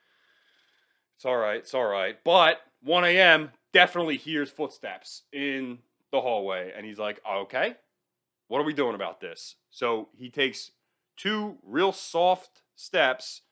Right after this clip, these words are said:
tippy toes, over to his door. And he leans in his door, and he doesn't hear footsteps anymore. And then he hears a little bit more, and he's like, "Okay, there's definitely somebody outside of the room right now.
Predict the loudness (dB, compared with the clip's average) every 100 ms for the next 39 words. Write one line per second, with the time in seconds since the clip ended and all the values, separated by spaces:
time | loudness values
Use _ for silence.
0 | _ _ _ -4 -2 -4 -4 -4 -12 -20
1 | _ _ _ _ _ -2 0 2 0 0
2 | 2 4 2 0 -8 _ _ _ _ _
3 | _ -8 -6 -4 -4 -4 -4 0 0 0
4 | -2 -4 -4 -6 -4 -4 -4 -4 -4 -4
5 | -6 -2 -2 -2 -2 -4 -4 -2 -2 -2
6 | -2 -2 -2 0 0 -4 -8 -10 -8 -10
7 | -10 -4 -4 -4 -10 -10 -10 -8 -10 -6
8 | -6 -6 -10 -12 -8 -8 -8 -8 -8 -8